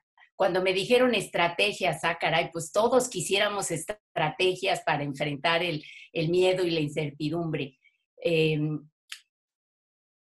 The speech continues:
de entrada, pues obviamente no hay magia, todo implica esfuerzo, pero también, este, creo que el ordenar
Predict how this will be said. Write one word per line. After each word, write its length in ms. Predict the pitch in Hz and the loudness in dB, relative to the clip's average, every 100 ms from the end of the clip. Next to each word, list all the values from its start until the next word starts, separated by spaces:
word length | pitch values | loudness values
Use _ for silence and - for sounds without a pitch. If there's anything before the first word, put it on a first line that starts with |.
| - | -6
de 200 | 151 170 | 0 2
entrada, 580 | 170 220 220 240 269 - | 4 4 6 6 2 0
pues 220 | 175 - | -2 0
obviamente 600 | 180 202 196 185 180 170 | 0 2 2 2 0 0
no 140 | 165 | 0
hay 120 | 160 | 2
magia, 580 | 151 151 170 - 214 240 _ - | 2 2 0 -2 -2 -4 _ 0
todo 320 | 180 180 180 | 2 2 0
implica 480 | 160 170 170 175 156 | 0 -2 -2 0 0
esfuerzo, 680 | 151 180 160 - 214 262 - - - - _ _ - | 0 -2 -2 -2 -4 -6 -12 -20 -20 -20 _ _ -2
pero 440 | 220 208 202 196 | 2 4 4 2
también, 840 | 196 190 190 196 226 247 269 294 - | 2 2 2 -2 2 2 2 0 -2
este, 640 | 190 180 - - 185 180 | 0 0 -2 -4 -2 -2
creo 420 | - 226 233 247 247 | 0 2 4 2 0
que 320 | 202 175 165 | 2 4 2
el 380 | 165 156 - - | 2 -2 -4 -2
ordenar 880 | 175 185 160 180 175 190 202 202 | 2 4 4 2 2 2 2 2